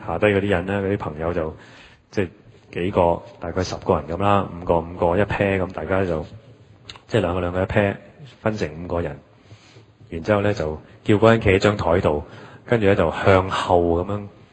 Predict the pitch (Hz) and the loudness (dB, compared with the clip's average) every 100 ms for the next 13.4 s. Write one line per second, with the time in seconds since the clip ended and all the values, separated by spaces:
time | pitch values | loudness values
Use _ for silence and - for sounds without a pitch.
0 | - - 92 85 82 73 - - - - | -8 -2 0 0 -2 -6 -12 -20 -20 -20
1 | - _ _ - _ - 170 226 85 104 | -20 _ _ -20 _ 6 10 10 8 4
2 | 107 98 87 107 82 - - - - _ | 4 4 0 0 -4 -6 -20 -20 -20 _
3 | - 190 160 - 113 117 113 113 131 104 | 4 8 8 8 6 8 8 10 8 8
4 | 98 - - - - - - - 117 123 | 6 4 -10 -20 -20 -20 -6 2 6 8
5 | 113 117 131 90 80 85 98 92 95 92 | 10 10 8 6 2 2 4 4 4 2
6 | 98 101 98 80 - - - - - - | 4 4 2 -8 -14 -20 -20 -20 -20 -20
7 | _ - 139 127 117 123 127 127 120 120 | _ 2 8 10 10 8 6 8 10 12
8 | 139 101 113 123 120 120 104 98 92 - | 12 10 10 10 10 8 6 4 2 2
9 | 98 120 123 120 104 92 117 87 113 120 | 2 6 6 6 4 4 4 2 0 2
10 | 95 110 104 104 90 82 80 - - - | 2 2 4 4 4 2 -2 -6 -20 -20
11 | - - - - - - - - - 107 | -20 -20 -18 -18 -20 -20 -20 -12 -2 6
12 | 135 123 127 127 113 82 82 120 98 101 | 6 8 6 4 0 0 0 2 2 4
13 | 113 - 85 78 | 2 2 -4 -6